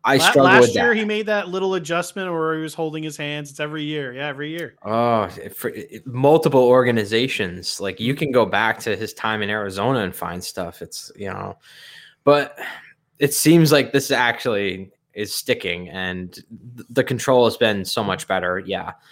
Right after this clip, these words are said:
Speaker 1: I don't have a problem with it here. I think of this group of pitchers, he has the highest strikeout upside. I think he's literally, like, the career K per nine leader in baseball history at this
Speaker 2: He
Speaker 1: point, or
Speaker 2: is.
Speaker 1: something
Speaker 2: He
Speaker 1: like
Speaker 2: is.
Speaker 1: that.
Speaker 2: I, when I saw that, I was stunned, but yeah, that's true.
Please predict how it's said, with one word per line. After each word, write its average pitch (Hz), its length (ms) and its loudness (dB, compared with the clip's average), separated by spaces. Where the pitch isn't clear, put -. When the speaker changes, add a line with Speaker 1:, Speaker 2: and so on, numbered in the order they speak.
Speaker 1:
I 147 100 2
don't 180 140 4
have 190 160 0
a 160 40 0
problem 165 320 2
with 156 120 8
it 127 100 2
here. 135 320 4
I 131 100 6
think 143 260 0
of 131 200 0
this 131 180 0
group 127 240 -6
of 110 140 -10
pitchers, 110 420 -4
he 113 100 -4
has 107 120 -2
the 95 80 -10
highest 110 420 -2
strikeout 110 360 0
upside. 117 420 0
I 120 40 -2
think 190 140 4
he's 143 160 4
literally, 143 420 8
like, 117 200 4
the 107 80 0
career 117 400 2
K 120 220 -2
per 117 120 -2
nine 110 260 -2
leader 117 360 -2
in 104 240 -8
baseball 107 400 -4
history 139 420 -6
at - 80 -12
this 147 140 -4
Speaker 2:
He - 100 -4
Speaker 1:
point, 180 160 2
or 131 60 -2
Speaker 2:
is. - 40 -6
Speaker 1:
something 165 200 0
Speaker 2:
He 170 40 6
Speaker 1:
like 175 120 4
Speaker 2:
is. 202 60 4
Speaker 1:
that. 220 240 -4
Speaker 2:
I, 220 80 2
when 226 120 2
I 254 60 2
saw 254 240 -2
that, 220 120 2
I 190 40 0
was 185 160 -4
stunned, 185 400 -6
but 165 120 -4
yeah, 196 200 0
that's 151 220 -4
true. 202 220 -4